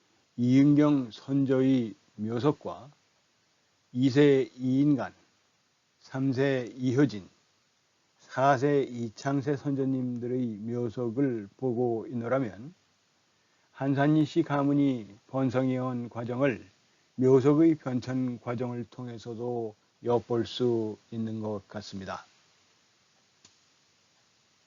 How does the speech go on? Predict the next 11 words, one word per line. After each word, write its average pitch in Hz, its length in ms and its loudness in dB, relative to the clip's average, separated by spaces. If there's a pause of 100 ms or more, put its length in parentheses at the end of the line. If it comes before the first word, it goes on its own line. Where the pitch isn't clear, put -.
(2500)
시조 156 320 0
호장공 147 800 0
이은경 127 720 -2
선조의 120 580 -6
묘소 117 640 -4
앞길 120 460 -6
건너편에는 120 800 -4 (1120)
백제 143 560 2
시대 135 240 -4
것으로 135 720 0
추정되는 127 880 -2